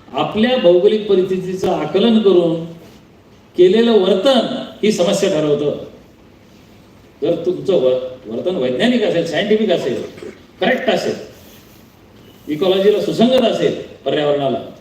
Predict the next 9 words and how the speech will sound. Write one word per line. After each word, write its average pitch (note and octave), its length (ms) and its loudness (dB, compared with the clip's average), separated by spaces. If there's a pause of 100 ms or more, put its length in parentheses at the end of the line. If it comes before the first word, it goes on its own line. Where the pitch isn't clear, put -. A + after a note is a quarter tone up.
(200)
तर F3 80 4
ह्या E3+ 160 4
समस्या D#3 380 -4
येत C#3 260 2
नाही. A#2+ 200 -6 (920)
त्याच्यामुळं G3 720 2 (160)
दुष्काळ G#3+ 720 2 (1700)
आणि D#3 140 -4
सिंचन F#3+ 480 2